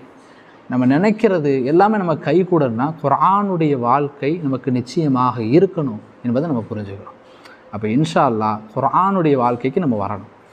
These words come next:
அப்போ அல்லாஹ்வுடைய தூதர் ஸல்லல்லாஹு அலைஹி வஸல்லம் அடுத்து சொன்னார்கள், "ஒலி ரசூலிஹி", உங்களுடைய தூதரை, தூதருக்கு நீங்க நலவ நாடுங்க. அல்லாஹ்வுடைய தூதர்,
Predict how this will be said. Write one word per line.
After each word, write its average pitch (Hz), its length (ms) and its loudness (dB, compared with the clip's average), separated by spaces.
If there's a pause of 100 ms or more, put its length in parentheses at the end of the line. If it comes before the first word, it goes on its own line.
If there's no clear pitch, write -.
(160)
அப்போ 180 200 4
அல்லாஹ்வுடைய 202 400 4
தூதர் 175 320 2
ஸல்லல்லாஹு 160 460 2
அலைஹி 143 400 2
வஸல்லம் 131 200 0
அடுத்து 190 340 2
சொன்னார்கள், 139 640 0
"ஒலி 156 200 6
ரசூலிஹி", 135 960 0 (1300)
உங்களுடைய 175 540 4 (160)
தூதரை, 233 680 4 (480)
தூதருக்கு 226 400 4
நீங்க 196 200 2
நலவ 139 300 2
நாடுங்க. 95 320 -2 (460)
அல்லாஹ்வுடைய 185 520 2
தூதர், 139 300 0